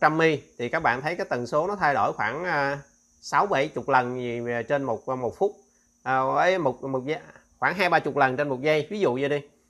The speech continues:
Thì các bạn đổi con tụ này điện dung cao hơn thì cái thời gian, à,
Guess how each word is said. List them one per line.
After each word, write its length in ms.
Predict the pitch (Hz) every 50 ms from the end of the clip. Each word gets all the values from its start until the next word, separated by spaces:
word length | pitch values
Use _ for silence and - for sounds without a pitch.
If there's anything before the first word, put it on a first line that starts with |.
| _ _ -
Thì 120 | - 135 131
các 160 | 180 185 170
bạn 200 | 143 120 127 -
đổi 180 | 120 117 151
con 180 | 175 185 170 151
tụ 180 | 139 113 120 143
này 140 | 143 131
điện 220 | 120 117 113 123 131
dung 160 | 143 139 139
cao 220 | - 147 147 147
hơn 220 | 156 165 175 175 170 - _ _ _ _ _ _ - - _ _ _ _ _ _ _ _ _ _
thì 140 | - 131 123
cái 140 | 123 170 180
thời 240 | 160 151 135 127 131
gian, 420 | 139 139 139 139 143 143 143 143
à, 300 | 139 139 139 139 139 139